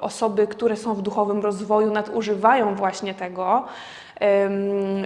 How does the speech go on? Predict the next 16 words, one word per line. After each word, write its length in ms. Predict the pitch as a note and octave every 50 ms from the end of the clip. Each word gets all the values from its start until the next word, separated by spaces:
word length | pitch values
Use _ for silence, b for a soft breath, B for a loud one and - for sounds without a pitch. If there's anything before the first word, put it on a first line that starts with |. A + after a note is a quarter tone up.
| G3 G3 - - - - - F#3+ -
wiesz, 400 | F#3+ G3 A3 G3 F#3+ F#3+ - -
i, 200 | G#3+ G#3 F#3+ -
i 40 | G3+
przekraczają 680 | G3+ - A3 G#3 - G3+ G3+ - A#3+ A#3+ A#3+ A#3+ A3+
często, 500 | A3+ - B3 A#3+ A#3+ A#3+ - - G3 F#3+
nie 140 | A3+ B3 C4
mówię, 180 | C4 C4 B3 A#3
że 80 | A3
wszyscy, 320 | G#3+ - C4 A#3+ - - G3+
ale 300 | G3+ G#3 - - - G#3
wiele 640 | G3 G3 G#3+ A#3 B3 C4 B3 A3 G3 G3 - -
osób 300 | - G#3 G#3 - G#3 G#3
przekracza 720 | - - - G#3 - - B3 B3+ B3+ B3+ - G3 - - - - -
granice, 760 | G#3 G3+ G3+ G3+ G3+ G3+ F#3+ G3 G3 - G3+ F#3+ G3 A3 C4 B B B B B B B B B B B
e, 380 | - G#3 G3+ G3+ G3+ G3 G3 F#3+
innych, 680 | - - A#3 A#3 A3 G#3 G3 A3 D4+ - - - -